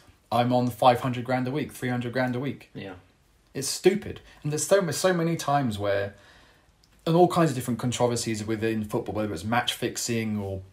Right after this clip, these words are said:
Speaker 1: doping or racism or, uh, more, like, physically violent moments on the pitch, and they dole out fines. Like, you're talking to footballers who earn millions and millions of pounds or euros a week, and you're fining them stuff that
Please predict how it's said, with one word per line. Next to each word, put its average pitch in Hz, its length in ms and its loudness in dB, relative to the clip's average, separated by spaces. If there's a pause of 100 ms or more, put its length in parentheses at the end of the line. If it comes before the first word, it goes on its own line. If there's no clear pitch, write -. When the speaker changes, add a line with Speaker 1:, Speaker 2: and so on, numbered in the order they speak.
(120)
Speaker 1:
doping 117 560 -2
or 95 140 -6
racism 110 880 -2
or, 95 300 -6 (500)
uh, 110 200 2
more, 110 340 -2 (200)
like, 127 200 -4
physically 120 420 -2
violent 110 480 2
moments 104 320 -6
on 113 60 -6
the 98 80 -6
pitch, 131 260 -4
and 104 440 -10 (100)
they 117 180 0
dole 117 260 2
out 104 160 2
fines. 101 600 0
Like, - 180 -12
you're 165 120 0
talking 196 440 0
to 139 120 -4
footballers 127 540 -2
who 131 120 2
earn 123 160 0
millions 143 480 0
and 123 160 -2
millions 123 500 -2
of 117 300 -10
pounds 117 380 -2
or 117 100 0
euros 113 520 -2 (100)
a 107 100 0
week, 110 460 -6 (560)
and 127 120 0
you're 131 80 0
fining 151 420 2
them 123 100 0
stuff - 380 -4
that 117 180 -2